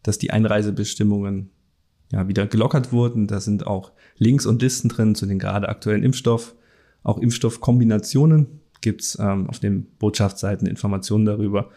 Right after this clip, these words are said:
Aber wenn ihr in Deutschland geimpft wurdet, solltet ihr keine Probleme kriegen. Es sei denn, ihr seid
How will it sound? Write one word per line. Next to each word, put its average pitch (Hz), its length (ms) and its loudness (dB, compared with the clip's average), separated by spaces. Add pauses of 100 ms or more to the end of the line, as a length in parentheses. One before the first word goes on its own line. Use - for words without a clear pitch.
(260)
Aber 101 240 2
wenn 110 120 4
ihr 107 140 2
in 104 60 4
Deutschland 101 400 0
geimpft 104 240 -2
wurdet, 95 260 -4
solltet 95 260 -2
ihr - 80 -10
keine 98 200 -4
Probleme 98 460 -6 (200)
kriegen. 98 320 -2
Es 101 100 -8
sei 101 140 0
denn, 98 220 0 (680)
ihr 123 140 2
seid 110 380 -2